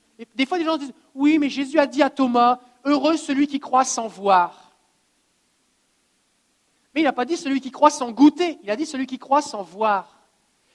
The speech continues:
Parce qu'il voulait voir de ses yeux. Et il y a des tas de choses qu'on ne va pas voir de nos yeux, mais on va expérimenter, on va goûter. Et la raison pour laquelle c'est important, c'est parce que si ma foi repose uniquement sur les arguments d'un prédicateur,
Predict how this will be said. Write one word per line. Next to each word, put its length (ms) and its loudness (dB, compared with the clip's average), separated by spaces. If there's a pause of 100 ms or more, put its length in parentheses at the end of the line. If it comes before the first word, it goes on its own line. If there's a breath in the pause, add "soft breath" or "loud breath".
(140)
Parce 140 0
qu'il 140 -2
voulait 180 -2
voir 380 0
de 120 -8
ses 480 -12
yeux. 280 -2 (680)
Et 60 -2
il 60 0
y 20 0
a 40 2
des 100 -4
tas 140 0
de 40 -4
choses 180 -8
qu'on 80 -10
ne 60 0
va 60 2
pas 120 2
voir 240 2
de 80 -4
nos 140 -4
yeux, 420 -6 (200)
mais 80 -4
on 80 -4
va 100 0
expérimenter, 760 -4
on 60 -6
va 160 -6
goûter. 480 -10 (3500)
Et 60 -2
la 120 4
raison 260 -2
pour 100 -10
laquelle 300 -2
c'est 180 -10
important, 640 -4 (460)
c'est 140 -6
parce 180 -2
que 140 -4
si 200 -10
ma 160 -2
foi 320 0
repose 580 -2
uniquement 520 -4
sur 160 -14
les 200 -4
arguments 420 0
d'un 120 -2
prédicateur, 720 -4